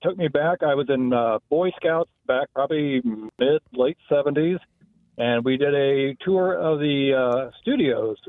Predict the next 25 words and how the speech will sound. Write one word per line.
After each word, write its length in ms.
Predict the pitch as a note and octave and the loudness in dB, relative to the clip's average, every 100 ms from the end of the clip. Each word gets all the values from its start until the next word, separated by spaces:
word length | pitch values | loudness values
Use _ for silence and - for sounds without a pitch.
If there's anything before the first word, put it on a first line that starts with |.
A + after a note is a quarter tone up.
| - | -4
and 320 | B2+ A2+ A2+ A#2 | 0 0 -2 0
so 200 | A#2+ A#2+ | 2 0
it 60 | |
was 120 | C3+ - | -2 -2
great 240 | C#3 D#3+ | -2 -2
'cause 140 | B2+ B2+ | -4 -4
we 80 | |
got 160 | B2+ B2 | -2 -2
to 80 | B2+ | -4
see 80 | C#3+ | -4
behind 640 | A#2 - G#2+ C3+ D#3 D3+ | -4 -4 -4 -2 -2 -2
the 80 | C#3 | -4
curtain 480 | - D#3+ - A#2 A2 | -2 -4 -4 -8 -6
of 100 | A2 | -2
the, 200 | B2+ C3 C3+ - D3 | 0 0 -2 -6 -2
uh, 300 | A#2+ A2+ A#2 | 2 2 2
Wizard. 280 | D3+ D3+ - _ _ _ _ | 0 0 -4 _ _ _ _
If 120 | C#3+ D#3 | -2 -2
I 60 | |
remember 440 | E3+ F#3 A#3 D4+ A#3 | 0 0 -2 0 0
right, 220 | D#3+ D#3+ - | 0 -2 -2
Fred, 220 | D#3 D#3+ | 0 0
was 240 | D#3+ F3 E3+ _ - | 0 0 -2 _ -6
the, 280 | D3+ D3 C3+ | 0 2 2
uh, 460 | B2+ B2 A#2 G#2+ | 2 0 0 -4